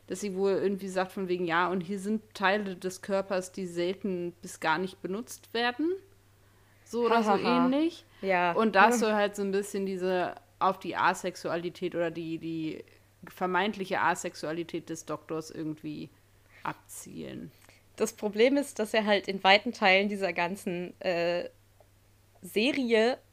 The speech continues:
Speaker 2: nicht als asexuell inszeniert wird.
Speaker 1: Genau, also es ist halt auch dann
Speaker 2: Besonders jetzt in der
Speaker 1: irgendwie
Speaker 2: zweiten, also es ist
Speaker 1: Also auch nicht wirklich konsequent.
Speaker 2: Nein.
Speaker 1: Sonst
Speaker 2: Das ist
Speaker 1: fänd
Speaker 2: halt
Speaker 1: ich das
Speaker 2: alles so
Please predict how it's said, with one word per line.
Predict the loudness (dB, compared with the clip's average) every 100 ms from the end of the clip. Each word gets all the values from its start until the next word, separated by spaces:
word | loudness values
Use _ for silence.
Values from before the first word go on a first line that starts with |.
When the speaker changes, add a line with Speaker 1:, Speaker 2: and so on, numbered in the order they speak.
| _
Speaker 2:
nicht | 2 4 2 0 2
als | 2 4
asexuell | 6 6 4 0 0 0 0
inszeniert | -4 -8 -8 -6 -2 -2 -4 -4
wird. | -2 -2 -4 -16 -20 0
Speaker 1:
Genau, | 6 10 10
also | 10 6 2
es | -4
ist | -6 -2
halt | -2
auch | -2 0
dann | 6
Speaker 2:
Besonders | 8 8 6
jetzt | 4 2
in | 4
der | 2
Speaker 1:
irgendwie |
Speaker 2:
zweiten, | 2 2 2 2 -4 -4
also | -6 -6
es | -6 -8 -12
ist | -14 -16 -18 -20 _ _ _ _ _ _ _ -6
Speaker 1:
Also | -2
auch | 0 0 0
nicht | -4 -4
wirklich | -6 -6 -8
konsequent. | -6 -6 -8 -12 -12 -12 -14 -20 _ _ _
Speaker 2:
Nein. | -4 2 2 2 -4 -14 _ _ -20 -20 -20 -16
Speaker 1:
Sonst | -6 -4 -2
Speaker 2:
Das |
ist | 2
Speaker 1:
fänd | 2
Speaker 2:
halt | 4
Speaker 1:
ich |
das | 0 0
Speaker 2:
alles | -4
so | -2 0 0